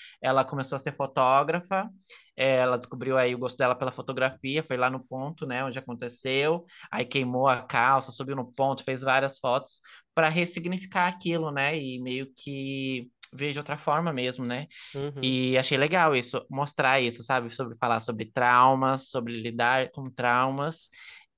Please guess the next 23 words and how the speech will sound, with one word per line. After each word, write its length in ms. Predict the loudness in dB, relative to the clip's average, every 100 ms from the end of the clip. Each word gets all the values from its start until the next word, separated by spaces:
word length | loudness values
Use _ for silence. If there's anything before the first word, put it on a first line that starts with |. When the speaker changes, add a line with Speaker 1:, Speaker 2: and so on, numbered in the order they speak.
| -2
Speaker 1:
e 160 | 0
reconhecer, 800 | 2 4 4 4 0 0 2 2
né, 320 | 0 -4 -4 -8
o, 540 | -8 -6 -6 -8 -12 _
o, 840 | -10 -6 -6 -4 -4 -4 -6 -8 -10 _ _ -20 _ _ _ _
as 140 | -4 -4
coisas 300 | -4 -6 -8
que 240 | -6 -4
a 100 | -2
gente 240 | -2 -2 0
ainda 180 | 0 2
não 120 | 0
tá 320 | 0 2 2
resolvida. 720 | 0 0 0 -2 -6 -4 -8 -8 -20 -20 -20
Que 100 | -12
nem 240 | -6 -4 0
a, 720 | 2 2 2 2 2 0 0
a 100 | 0
mãe 340 | 0 -2 -2 -2
do 140 | 0
Otis 440 | 2 0 -2 -8
com 140 | -2 2
a 520 | 4 4 4 4 2